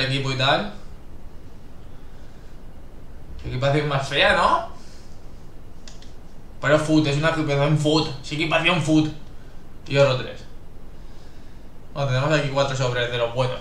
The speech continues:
Tenemos cuatro sobres de los buenos. Cuatro sobrecitos de los buenos. Esta me la guardaré. Esta equipación es foot, eh, ojo. Esta me la voy a poner aquí porque está por esta. Esta es de nivel, tú.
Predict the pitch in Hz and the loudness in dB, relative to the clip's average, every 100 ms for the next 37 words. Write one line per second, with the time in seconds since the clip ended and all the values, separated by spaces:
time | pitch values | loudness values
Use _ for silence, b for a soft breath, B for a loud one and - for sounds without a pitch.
0 | - - 139 147 139 139 143 151 139 123 | -8 -2 0 2 2 4 4 4 2 0
1 | 117 117 101 - - - - - - - | 0 -2 -4 -8 -10 -10 -10 -10 -10 -10
2 | - B B B B B B - - - | -10 B B B B B B -10 -10 -10
3 | - - - - - - 131 127 131 120 | -10 -12 -10 -10 -10 -6 -4 -2 -2 -2
4 | 123 123 113 110 107 - 123 - - - | -4 -6 -6 -6 -6 -8 -8 -10 -10 -8
5 | - 127 117 113 - - - - - - | -4 -2 0 -2 -4 -6 -8 -8 -10 -8
6 | - 131 135 139 139 143 147 139 143 120 | -2 0 2 2 4 4 4 2 2 4
7 | 123 123 120 - - - - - 139 143 | 4 2 0 -4 -8 -10 -8 0 2 6
8 | 139 135 139 131 135 127 131 143 135 127 | 8 8 4 4 4 4 2 2 2 0
9 | 127 135 131 135 135 139 143 - - - | 0 0 4 4 4 2 0 -6 -8 -8
10 | - - - - - - - - 123 127 | -8 -8 -8 -8 -8 -8 -8 -4 -2 -2
11 | 123 127 - - - - - - 131 139 | -2 -6 -8 -8 -8 -8 -6 0 4 6
12 | 139 120 120 117 - | 6 4 2 0 -4